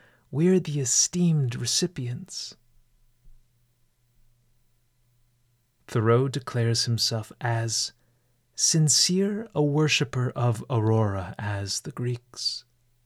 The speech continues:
Aurora, or Eos, is the goddess of the dawn.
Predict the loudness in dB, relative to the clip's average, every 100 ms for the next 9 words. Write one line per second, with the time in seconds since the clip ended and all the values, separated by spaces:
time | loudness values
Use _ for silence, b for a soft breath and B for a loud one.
0 | _ _ _ _ _ _ _ _ _ _
1 | _ _ _ -4 0 2 2 0 -6 -12
2 | -16 _ _ -10 -4 -2 -2 -4 -6 -8
3 | -10 _ _ _ _ _ _ _ _ -8
4 | -6 -4 2 4 4 2 0 -4 -8 _
5 | _ _ _ _ _ -10 -6 -6 -6 -8
6 | -10 -12 -16